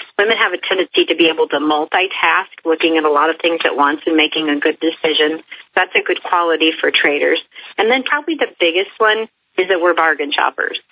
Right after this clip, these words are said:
We like to buy low. And when a market is dropping, uh, you, you mentioned this on the break, you know, you look at the market as a bargain. And that's exactly what women see, is that they're not gonna pay high prices. And we'll walk into a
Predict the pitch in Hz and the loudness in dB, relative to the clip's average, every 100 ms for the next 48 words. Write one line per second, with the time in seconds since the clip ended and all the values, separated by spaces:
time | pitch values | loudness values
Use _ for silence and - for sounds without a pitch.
0 | - 196 175 175 - 185 160 156 151 135 | 0 2 2 0 -2 0 0 2 2 0
1 | 117 - _ - 160 151 156 160 165 160 | 0 -6 _ 0 2 2 2 2 2 0
2 | 165 190 190 196 170 - 175 175 185 - | 2 2 2 0 -2 -2 2 2 2 -2
3 | 185 185 - - 165 170 170 165 180 175 | -4 -4 -2 0 0 2 0 2 2 2
4 | 175 - 180 190 - 180 170 170 165 160 | 2 0 0 0 0 0 0 2 2 0
5 | - - - 190 170 165 180 180 180 175 | -4 -10 -4 0 2 2 2 0 -2 0
6 | 175 170 170 165 156 160 160 156 151 131 | 2 2 2 0 0 -2 0 0 0 -2
7 | 143 156 160 - 170 180 175 185 185 165 | 0 2 0 -2 -2 0 0 0 -2 0
8 | 170 - 170 165 160 156 - 226 175 160 | 0 0 0 0 -2 -2 2 4 6 4
9 | 160 - - - - 180 - 170 160 147 | 0 -8 -20 -6 -2 0 0 0 0 0
10 | 185 202 269 269 240 - 170 170 165 - | 0 2 2 0 -2 -2 0 0 0 -2
11 | 147 - 156 156 - - - - 180 202 | -4 -2 -2 -2 -4 -14 -6 -2 2 2
12 | 240 214 202 196 185 175 | 4 2 2 -2 0 0